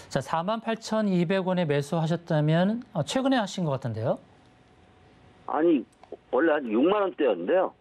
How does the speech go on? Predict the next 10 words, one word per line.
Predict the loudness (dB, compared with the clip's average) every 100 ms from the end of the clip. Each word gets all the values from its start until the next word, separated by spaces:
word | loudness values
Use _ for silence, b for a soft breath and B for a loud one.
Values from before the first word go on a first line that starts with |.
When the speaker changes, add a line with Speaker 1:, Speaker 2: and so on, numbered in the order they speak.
| _
Speaker 1:
네. | -8 -6 -8 _ _ _ _ _ _ _
Speaker 2:
이번에 | -2 0 2 2 0
그 | 2 2 4 4 2 0 -2 -4
파운드리랑 | -2 0 2 2 2 2 0 -2 -2 -4
설계 | -2 0 2 2 2 0 -4 b b _
그것이 | -16 -10 -4 -2 -2 -4 -4 -4 -6 _ _ _
그 | -8 -4 -2 -2 -2
분리된다는 | 0 2 0 0 -2 -2 -4
그 | -4
이슈에서 | -4 -4 -2 -2 -2 -2 -4